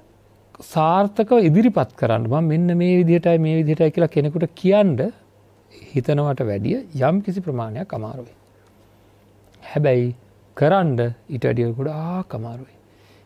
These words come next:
ඒකින්ද අපි මිනිස්සු දිහා බලන්න ඕනේ ක්‍රියාවෙන්. ඒකයි කිව්වේ ආදර්ශයෙන් කියලා. මම පරුෂ වචන වලින් අයින් වෙලා ඉන්නවා කියලා හිතන්න හරිම ලේසි.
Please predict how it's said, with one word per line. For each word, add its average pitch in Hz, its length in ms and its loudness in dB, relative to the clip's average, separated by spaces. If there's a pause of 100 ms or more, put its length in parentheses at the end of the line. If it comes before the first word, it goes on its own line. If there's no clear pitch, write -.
(140)
ඒකින්ද 214 260 0
අපි 226 160 0
මිනිස්සු 175 340 2
දිහා 196 200 2
බලන්න 147 420 2
ඕනේ 262 320 -6 (600)
ක්‍රියාවෙන්. 117 460 0 (300)
ඒකයි 196 220 2
කිව්වේ 233 240 -2
ආදර්ශයෙන් 131 540 -2
කියලා. 131 240 -18 (480)
මම 208 140 2
පරුෂ 165 240 2
වචන 175 280 2
වලින් 185 200 2
අයින් 151 200 0
වෙලා 160 160 4
ඉන්නවා 160 280 0
කියලා 151 180 0
හිතන්න 147 320 -2
හරිම 147 260 -2
ලේසි. 143 340 -2